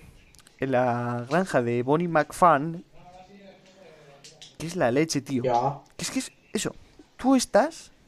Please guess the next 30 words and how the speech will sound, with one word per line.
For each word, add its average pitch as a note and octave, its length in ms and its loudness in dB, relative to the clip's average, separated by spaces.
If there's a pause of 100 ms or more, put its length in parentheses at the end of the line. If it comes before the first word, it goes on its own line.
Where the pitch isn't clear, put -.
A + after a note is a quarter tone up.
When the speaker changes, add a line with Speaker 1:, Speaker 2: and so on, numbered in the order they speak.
(120)
Speaker 1:
seis - 300 -4
horas B3 340 -6
que C3 80 -8
estás C#3+ 200 -8
ayudando C3+ 340 -2
en A3+ 80 -2
la F3 80 2
granja D#3+ 420 -4 (420)
y - 60 -6
sintiéndote E3 600 -4
un A#3+ 140 -2
vaquero, F3 420 -4
tío. - 140 -16 (1400)
Es F3+ 120 -6
que, C4 180 -2 (380)
es G#3+ 80 -4
que - 160 -2 (160)
Speaker 2:
Sí. - 320 -6
Speaker 1:
te F3 160 2
sientes C#4+ 480 2
un D3 120 -4
vaquero. C3 380 -6 (640)
Y G3 100 4
luego C4 160 8
es D#4 60 -4
cuando F#3 220 2
empieza F3+ 280 0
ya F3 160 4
la B2+ 120 2
traga, D#2 360 -8